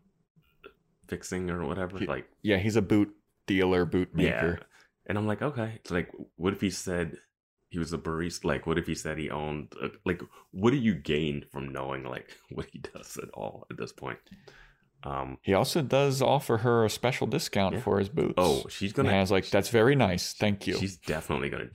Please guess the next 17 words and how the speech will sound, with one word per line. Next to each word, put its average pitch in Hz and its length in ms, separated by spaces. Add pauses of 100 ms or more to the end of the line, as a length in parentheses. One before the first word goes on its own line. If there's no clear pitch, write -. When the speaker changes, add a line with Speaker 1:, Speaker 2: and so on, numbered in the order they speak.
Speaker 1:
take - 260
that 57 120
up. - 220 (340)
I 95 60
thought 131 180
it 165 40
was 151 140
interesting 95 440
that 90 100
he 80 60
Speaker 2:
Absolutely. 80 160
Speaker 1:
had 80 200
the 78 80
wallet 69 560 (360)
in 76 440
the 76 80 (240)
bedroom, 69 720